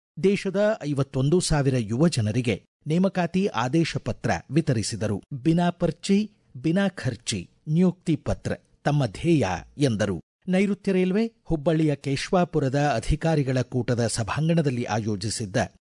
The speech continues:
ರೋಜ್ಗಾರ್ ಮೇಳದಲ್ಲಿ ಕೇಂದ್ರದ ನವ ಹಾಗೂ ನವೀಕರಿಸಬಹುದಾದ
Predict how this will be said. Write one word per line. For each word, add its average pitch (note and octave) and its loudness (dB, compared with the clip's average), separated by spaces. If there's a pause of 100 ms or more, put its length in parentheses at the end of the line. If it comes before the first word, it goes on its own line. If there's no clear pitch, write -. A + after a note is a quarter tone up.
ರೋಜ್ಗಾರ್ D#3+ 0
ಮೇಳದಲ್ಲಿ A#2 0 (340)
ಕೇಂದ್ರದ G3 0
ನವ C#3 -2 (140)
ಹಾಗೂ B2 -2
ನವೀಕರಿಸಬಹುದಾದ A#2 0